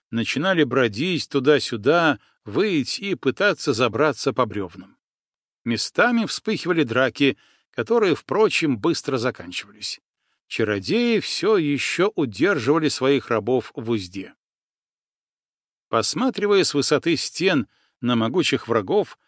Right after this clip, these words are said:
воевода Еремеев всё думал, начнут зверолюди жрать друг друга или нет, и способны ли они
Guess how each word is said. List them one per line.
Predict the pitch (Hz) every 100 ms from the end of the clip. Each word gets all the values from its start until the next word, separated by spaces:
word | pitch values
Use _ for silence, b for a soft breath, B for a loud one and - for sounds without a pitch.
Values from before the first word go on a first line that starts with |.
| _ _ _
воевода | 117 120 123 110 233 214
Еремеев | 190 151 131 139 214 202 - -
всё | - - 180
думал, | 147 214 185 143 b b b
начнут | 131 120 - - 240 196
зверолюди | 98 135 208 170 151 190 156 156
жрать | 110 156 165 117
друг | 135 131
друга | 117 117 98 135
или | 208 180
нет, | 104 98 - - _ _ _ _ _
и | 143
способны | - 131 110 240 233 180
ли | 127
они | 120 139 220 165